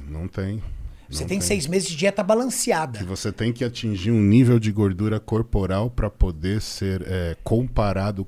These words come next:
Speaker 1: entre os primeiros colocados. Se você não atinge três por cento, muito provavelmente você não tem condição de integrar esse seleto grupo de cinco, seis atletas que estão, são os,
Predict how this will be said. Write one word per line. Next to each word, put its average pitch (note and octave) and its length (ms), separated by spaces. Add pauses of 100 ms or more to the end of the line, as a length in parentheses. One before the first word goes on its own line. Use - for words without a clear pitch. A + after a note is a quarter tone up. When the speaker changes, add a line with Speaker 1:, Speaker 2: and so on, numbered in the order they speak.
(140)
Speaker 1:
entre F#2 320
os F2+ 100
primeiros F2+ 440
colocados. E2 800 (300)
Se - 140
você E2 260
não G2+ 120
atinge F#2+ 360
três F#2 300
por E2+ 180
cento, G2+ 400
muito D#2+ 240
provavelmente B2+ 460
você C#3+ 80
não D3 100
tem C#3+ 160
condição G2+ 540 (580)
de E2+ 140
integrar F2+ 460
esse E2+ 240
seleto F2 520
grupo E2+ 300
de E2 120
cinco, F2+ 380
seis E2 320
atletas D#2+ 540
que - 80
estão, D#2+ 460
são F#2 340
os, D#2+ 220